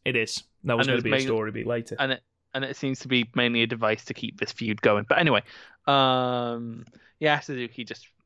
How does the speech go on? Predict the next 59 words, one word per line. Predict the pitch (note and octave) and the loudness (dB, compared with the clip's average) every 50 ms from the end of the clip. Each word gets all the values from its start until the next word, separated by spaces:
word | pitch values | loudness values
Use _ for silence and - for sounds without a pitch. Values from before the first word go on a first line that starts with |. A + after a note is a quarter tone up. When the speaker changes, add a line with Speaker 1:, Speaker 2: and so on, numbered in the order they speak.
| _ _ _ _ _ - | _ _ _ _ _ -2
Speaker 2:
to | A#3+ A#3+ | 0 2
be | A3 | 6
fair, | - B3+ F3 C3+ B2 | 6 8 8 6 4
this | D#3 D#3 F#3+ | 2 0 -2
is | F3+ | 0
probably, | - G#3 G#3 G3+ G3+ F#3 | 4 4 4 6 6 4
like, | F3 D#3 D3 - - | 2 0 -4 -6 -6
the | C#3+ | -10
best | C3 - C3+ A#2+ A#2 - - - - - - - - - - _ - | -4 0 2 2 2 0 -6 -14 -18 -20 -20 -20 -20 -20 -20 _ -8
match | C#3+ C3 B2 A#2 A#2 - | -4 -2 -2 -2 -4 -6
we | D3 | -10
could | B2+ C#3+ B2+ A#2+ | -8 -6 0 4
have | C3 B2 B2+ B2+ | 4 4 4 4
had | A#2+ - | 0 -10
for | _ - C3 B2+ B2 A#2 B2 A#2+ - _ - | _ -4 0 0 0 0 -2 -6 -10 _ -2
this | - B2 - - | -2 -2 2 4
Wrestle | B2+ A2+ A2+ - B2 | 2 2 2 2 -4
Kingdom, | - B2+ A#2+ A#2 A#2 A#2+ A#2+ | -4 -2 -2 -2 -2 -4 -4
'cause | - - C3 B2+ B2+ A#2+ - - | -2 -2 -2 -2 -4 -8 -2 0
I | - | 2
don't, | C#3 C#3 E3+ E3 - _ - | 4 6 4 4 2 _ -10
Suzuki | D3+ - E3 D3+ F#3 G#3 G3+ - F3+ | -2 0 4 6 6 6 8 8 8
wasn't | D#3+ D3 C#3 C3+ C3 | 8 8 6 4 2
a | |
name | B2+ B2+ B2 B2 A#2+ | 2 2 2 2 0
that | A#2 A#2+ A2 | -2 -4 -4
you | A#2+ | 0
read | A#2+ A#2+ A#2 A#2 | 2 4 4 6
off. | A#2+ A#2+ A#2+ A#2 - - - - _ _ - - - - - - - - | 6 6 4 4 0 -4 -18 -20 _ _ -20 -20 -20 -20 -20 -14 -6 0
And, | C3 | 2
like, | C3+ C3 A#2+ - | 2 2 2 2
and | C3+ | 2
looking | C#3 C#3+ - D#3 C#3 | 2 2 2 2 2
at | B2+ | 4
the | B2+ B2+ | 4 4
rest | B2 - - | 4 2 0
of | - | -8
this | - - | -10 -8
card, | - - C3 A#2+ A#2 A2+ A#2 | -2 0 2 4 4 2 2
I | - B2 | 0 -2
can't | - B2+ B2 A#2+ | 0 0 0 0
think | - B2 A#2 | 0 -4 -4
of | A#2 A#2+ | -2 -2
a | |
bigger | G#2+ A#2 A#2 A2 A#2 | 0 0 0 -2 -2
draw | A2+ - A#2+ A#2+ B2 B2+ C3+ C3+ - - - - | -2 0 2 2 4 2 0 -2 -8 -12 -8 -4
on | - B2 B2 | -4 -2 -2
this | B2+ B2 | -2 -4
card | - - C3+ C#3+ D3+ D3 - - | -4 -2 -2 -2 -2 -2 -4 -4
at | - A2+ A2+ - | -2 -2 -2 0
this | C3+ C3 - | -2 -4 -2
time. | - C#3 D3 - _ _ _ _ _ _ _ - - - - - - - - _ _ _ _ _ _ _ _ _ _ - | -2 -2 -2 -4 _ _ _ _ _ _ _ -20 -20 -20 -20 -20 -20 -20 -20 _ _ _ _ _ _ _ _ _ _ 0
Speaker 1:
No, | E3+ F#3+ A#3 B3 G3+ D3 B2 - - - _ _ - | 2 4 4 4 2 2 0 -4 -10 -20 _ _ -4
I | - E3+ F3+ F3+ F3+ F3+ F3 F3 F3+ - | 0 0 2 2 4 4 2 2 0 0
agree | E3 D3 C#3+ E3+ F3 F3+ | -2 0 2 2 2 4
with | F3 E3 | 2 2
you. | F3 F#3 F#3 F#3 - | 0 0 -2 -2 -4
I | - C#3+ | -6 -6
think | C3 - D3+ C#3+ C#3 C3+ - - - - - - | -4 -2 -2 -2 -2 -2 -8 -14 -18 -20 -20 -20